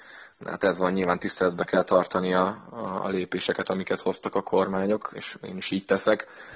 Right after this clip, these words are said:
Alapvetően ilyen kétezer-tizenkilenc december, december, ilyen novemberi december között valamikor voltunk kint Olaszországban, amikor,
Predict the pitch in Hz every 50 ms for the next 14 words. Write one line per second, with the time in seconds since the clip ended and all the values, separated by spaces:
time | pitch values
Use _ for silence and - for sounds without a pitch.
0 | - - - - - _ _ - - 170 175 170 - 127 120 - 135 120 120 117
1 | 117 117 120 120 - - _ _ _ _ _ _ _ _ _ _ _ _ _ _
2 | _ - 113 113 113 120 - - _ _ _ _ _ _ _ _ - - 160 156
3 | - - - 131 120 - 135 123 123 117 104 - 123 120 107 101 - - 120 113
4 | - - 120 107 104 104 104 101 98 98 101 - _ _ _ _ _ _ _ _
5 | _ _ _ _ _ _ _ _ _ _ _ _ _ _ _ - - 113 - -
6 | - 170 147 120 104 101 98 95 - 107 120 123 131 143 156 143 135 120 110 110
7 | 104 101 104 113 - - 107 98 95 98 92 - - 104 95 98 92 - 98 98
8 | 95 95 95 92 - 104 95 92 101 104 101 98 98 - 95 92 - - 98 92
9 | 85 98 95 92 90 - - - 92 90 - - - 92 90 90 90 90 92 95
10 | 92 90 90 90 90 92 90 - - - 92 90 90 92 87 - -